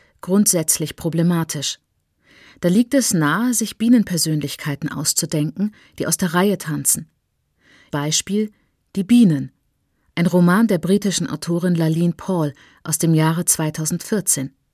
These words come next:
Arbeiterbiene Flora erfrecht sich da, ein Ei zu legen und ein Kind zu bekommen, was eigentlich nur der Königin zusteht und einer Revolution gleichkommt. Unschlagbar populär,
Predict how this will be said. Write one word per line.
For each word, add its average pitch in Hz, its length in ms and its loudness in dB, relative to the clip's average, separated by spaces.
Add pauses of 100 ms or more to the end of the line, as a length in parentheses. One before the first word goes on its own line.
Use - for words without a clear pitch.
(1040)
Arbeiterbiene 202 640 2
Flora 196 500 -2 (140)
erfrecht - 540 -6
sich - 220 -2
da, 151 180 -4
ein 185 260 -4
Ei 202 160 0
zu - 200 0
legen 143 380 -4
und 165 160 -8
ein 180 140 -4
Kind 220 260 0
zu 143 140 -4
bekommen, 143 460 -8 (320)
was - 200 -4
eigentlich 160 480 -2
nur 160 160 2
der 151 100 0
Königin 170 460 2
zusteht - 560 -6 (320)
und - 140 -4
einer 156 260 2
Revolution 156 640 2
gleichkommt. 143 680 -6 (1500)
Unschlagbar 190 600 4
populär, 165 600 -4